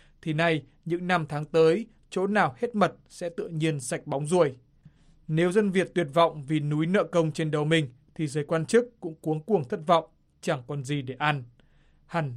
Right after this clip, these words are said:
đó là nguồn cơn vừa sâu xa, vừa trực tiếp đã khiến gần đây một số quan chức Bộ Kế hoạch và Đầu tư phải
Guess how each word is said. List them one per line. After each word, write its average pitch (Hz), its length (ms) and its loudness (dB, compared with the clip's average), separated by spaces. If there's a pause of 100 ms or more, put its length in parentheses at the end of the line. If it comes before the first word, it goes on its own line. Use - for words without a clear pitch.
đó 147 260 -4
là 180 100 0
nguồn 156 200 -4
cơn 170 360 0
vừa 180 120 -2
sâu 185 180 -2
xa, 185 300 6 (260)
vừa 180 120 2
trực 190 260 -6
tiếp 254 140 4 (180)
đã 160 160 -2
khiến 165 300 -6
gần 160 240 0
đây 170 220 4 (200)
một 185 120 -2
số 160 160 -6
quan 165 200 -2
chức 247 280 -4
Bộ 160 120 -6
Kế 156 140 -8
hoạch 170 140 0 (120)
và 151 100 -4
Đầu 147 180 -4
tư 170 300 0 (100)
phải 147 160 -2